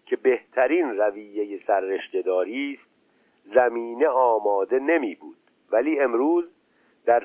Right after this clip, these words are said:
سایه بلندی اندیشه ها زمینه برای سررشته‌داری توده آماده گردیده و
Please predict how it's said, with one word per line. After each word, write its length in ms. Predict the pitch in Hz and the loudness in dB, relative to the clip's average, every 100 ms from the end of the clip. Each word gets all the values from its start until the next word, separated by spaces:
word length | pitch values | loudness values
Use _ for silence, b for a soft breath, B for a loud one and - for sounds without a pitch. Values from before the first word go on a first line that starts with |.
| - | 0
سایه 600 | 131 123 120 123 160 143 117 - | 4 6 6 4 0 0 0 2
بلندی 580 | 120 117 117 127 180 | 4 4 0 -2 0
اندیشه 640 | 160 110 104 95 92 - 92 | 2 2 -4 -8 -16 -8 -2
ها 420 | 90 123 131 127 - _ _ _ _ | 4 6 6 2 -6 _ _ _ _
زمینه 520 | 123 127 135 135 151 | 4 4 2 0 2
برای 540 | 147 131 143 147 120 107 - | 4 6 8 6 4 -2 0
سررشته‌داری 1040 | 101 98 98 - 98 98 101 101 131 127 - | 0 2 -2 -2 0 2 4 2 0 -2 -4
توده 540 | - 98 - 127 107 - | -12 -14 0 2 2 2
آماده 640 | 101 98 95 92 90 135 | 2 2 0 -2 -2 -2
گردیده 840 | 143 127 107 107 101 101 101 98 - | 2 2 0 -10 -6 -2 0 -2 0
و 100 | 107 | -2